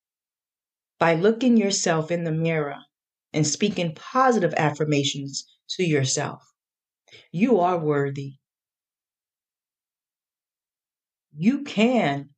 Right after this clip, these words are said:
be successful. You are successful. You have the drive, the boldness,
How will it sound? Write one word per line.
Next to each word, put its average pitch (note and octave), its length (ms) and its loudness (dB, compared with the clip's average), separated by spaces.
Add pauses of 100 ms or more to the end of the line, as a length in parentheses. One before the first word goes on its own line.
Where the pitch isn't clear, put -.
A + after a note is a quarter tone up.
(500)
be F3+ 120 0
successful. C#3+ 800 -2 (1300)
You A#3 280 0
are D4+ 200 -2
successful. D3 800 -4 (1900)
You C4+ 160 2
have A3 320 0
the D#3+ 100 2
drive, A#3 680 0 (680)
the E3+ 120 0
boldness, A#3 920 0